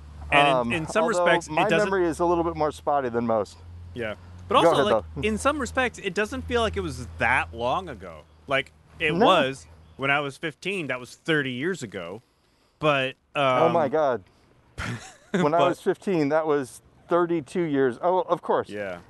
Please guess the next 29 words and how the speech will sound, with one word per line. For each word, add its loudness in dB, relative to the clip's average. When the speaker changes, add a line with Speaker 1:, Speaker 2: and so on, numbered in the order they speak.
Speaker 2:
It's, 2
uh, 2
whenever 0
I'm -2
her 0
age, -2
Speaker 1:
Just -10
Speaker 2:
it 2
was 2
always 0
thirty-two -2
years -2
ago. -6
Speaker 1:
Yes. -12
And, -6
uh, 0
uh, -2
but, 2
so -2
I, 4
I -2
remember, 0
you -6
know, 0
doing 2
things -2
at -2
fifteen -10
and -2